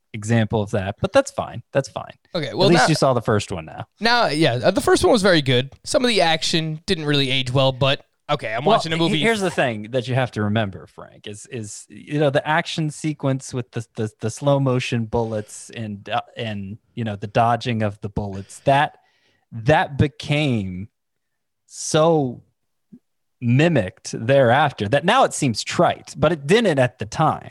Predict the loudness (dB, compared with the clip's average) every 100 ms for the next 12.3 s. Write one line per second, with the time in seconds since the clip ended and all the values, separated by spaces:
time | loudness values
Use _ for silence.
0 | -4 -2 -2 -6 -12 _ -6 0 2 4
1 | 4 4 4 2 4 2 2 2 4 2
2 | 2 0 2 2 2 -4 _ _ _ -2
3 | -2 -2 -2 0 0 -4 -8 -2 2 4
4 | 4 4 2 2 2 2 2 2 0 -8
5 | _ -10 0 4 4 4 4 4 2 0
6 | 2 2 2 4 4 4 -2 -2 0 0
7 | 0 2 2 0 0 2 4 4 2 4
8 | 4 2 -2 -6 -8 -4 -2 0 0 -2
9 | -6 -12 _ -10 -4 -2 -2 -4 _ 4
10 | 4 4 4 2 2 4 6 6 4 2
11 | -2 -2 -2 0 -2 -2 -4 -2 0 0
12 | -2 -10